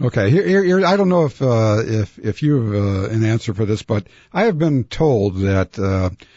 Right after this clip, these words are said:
some of the major car rental companies are self-insured. So if one of their cars is in, in an accident, depending on the circumstances, that, uh, accident, that report may not end up on a Carfax or auto check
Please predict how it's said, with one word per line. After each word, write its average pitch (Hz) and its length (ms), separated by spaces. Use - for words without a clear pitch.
some 170 180
of 170 60
the 147 60
major 139 400
car 151 240
rental 113 180
companies 110 580
are 110 160
self-insured. 143 1040
So - 180
if - 120
one 147 180
of 185 100
their 170 140
cars 120 520
is 117 180
in, 107 340
in 107 200
an 101 160
accident, 135 540
depending 123 400
on 113 120
the 98 60
circumstances, 143 920
that, 147 400
uh, 120 420
accident, 127 440
that 135 160
report 135 460
may 123 160
not 147 280
end 139 180
up 127 200
on 113 120
a 92 60
Carfax 127 720
or 110 140
auto 113 280
check 85 400